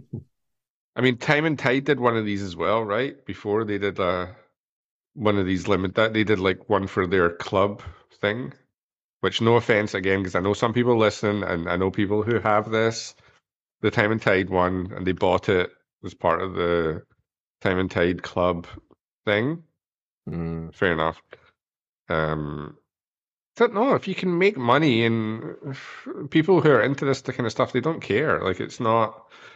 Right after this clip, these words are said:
Speaker 2: Obviously.
Speaker 1: it is like a,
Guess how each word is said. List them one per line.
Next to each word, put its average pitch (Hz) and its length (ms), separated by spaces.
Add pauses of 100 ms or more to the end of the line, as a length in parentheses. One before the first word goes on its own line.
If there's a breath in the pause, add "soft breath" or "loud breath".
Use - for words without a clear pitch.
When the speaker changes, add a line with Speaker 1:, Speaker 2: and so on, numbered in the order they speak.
(120)
Speaker 2:
Obviously. - 560 (220)
Speaker 1:
it 127 120
is 135 200
like 131 220
a, 101 720